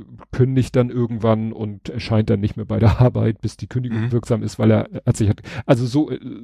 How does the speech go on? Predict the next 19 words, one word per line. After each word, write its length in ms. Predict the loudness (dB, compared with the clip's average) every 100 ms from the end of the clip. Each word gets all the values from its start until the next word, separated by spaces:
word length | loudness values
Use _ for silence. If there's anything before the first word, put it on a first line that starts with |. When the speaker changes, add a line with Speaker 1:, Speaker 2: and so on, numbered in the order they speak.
| -2
Speaker 1:
danach 340 | 2 4 4 0
riecht 200 | -4 -6
das 160 | -6
ein 80 | -8
bisschen. 480 | -10 -10 -10 -10 -8
Also 240 | -6 -6
da 160 | -2 -4
scheint 340 | -2 -4 -2
wirklich 400 | -8 -6 -8 -8 _ _ _ _ _ _ _ _ _ _ -20 -20 0
jedes 260 | 2 4 2
Vertrauen 440 | -2 0 -4 -4
verspielt 380 | -6 -10 -12 -14
zu 120 | -20
sein. 260 | -20 -20 -20 _ _ _ _ _ _ _ _ _ -20 -18 -20 -20 -4
Dann 220 | 2 2 4
erinnerst 400 | 2 2 -2 -4
du 40 |
dich 200 | -6 -4
noch, 340 | -6 -6 -10